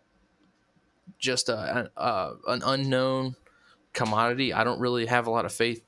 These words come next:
in the forty-niners 'cause I don't really know what we're gonna get from Trey Lance in his first full start.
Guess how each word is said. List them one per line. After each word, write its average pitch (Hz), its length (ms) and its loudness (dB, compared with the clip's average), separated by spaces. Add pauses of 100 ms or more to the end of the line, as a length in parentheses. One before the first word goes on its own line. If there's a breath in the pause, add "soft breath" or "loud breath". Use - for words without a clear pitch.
(440 loud breath)
in 117 100 -2
the 110 60 -4
forty-niners 117 460 2
'cause - 180 -4
I 120 100 2
don't 127 200 2
really 123 200 2
know 120 160 2
what 107 100 -2
we're 117 140 0
gonna 113 160 -4
get 120 160 2
from 117 120 -6
Trey 131 200 2
Lance 135 320 -2
in 113 80 -6
his 117 140 -6
first - 280 -2
full 107 180 -2
start. 127 400 -2